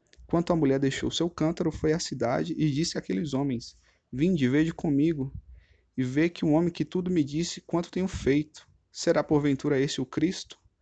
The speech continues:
Saíram, pois, da cidade e vieram ter com ele. Bem, aqui a gente tem um episódio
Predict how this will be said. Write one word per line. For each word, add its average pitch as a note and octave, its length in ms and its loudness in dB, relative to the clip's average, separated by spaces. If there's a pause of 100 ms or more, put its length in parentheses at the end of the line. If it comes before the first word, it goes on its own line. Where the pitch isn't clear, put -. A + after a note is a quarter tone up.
(300)
Saíram, D3+ 400 0
pois, D3+ 220 2
da D3+ 100 2
cidade D3 640 -2 (160)
e C#3+ 80 -4
vieram D#3 380 0
ter D#3+ 240 -4
com G#3 180 -2
ele. - 260 -4 (960)
Bem, A2+ 360 0 (340)
aqui D3 180 0
a F#3 60 4
gente F3+ 180 -2
tem E3+ 120 -2
um - 20 2
episódio C#3+ 640 -2